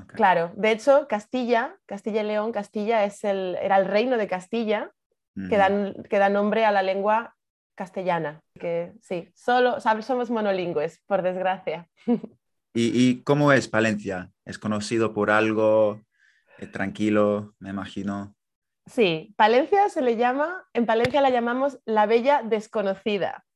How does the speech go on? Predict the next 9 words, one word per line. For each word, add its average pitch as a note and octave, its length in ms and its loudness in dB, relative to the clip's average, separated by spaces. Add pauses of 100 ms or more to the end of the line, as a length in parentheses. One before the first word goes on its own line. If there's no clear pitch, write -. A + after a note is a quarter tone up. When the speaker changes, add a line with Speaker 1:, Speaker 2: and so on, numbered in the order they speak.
(160)
Speaker 2:
¿ok? G#3 200 -6 (380)
Porque G#3+ 300 0
es C4 80 2
Speaker 1:
Mm. - 20 -2
Speaker 2:
desconocida, A#3 840 -2 (340)
pero A#3+ 160 2
es A3 120 2
bonita. D#3+ 520 -4
Ujú. A3+ 420 -6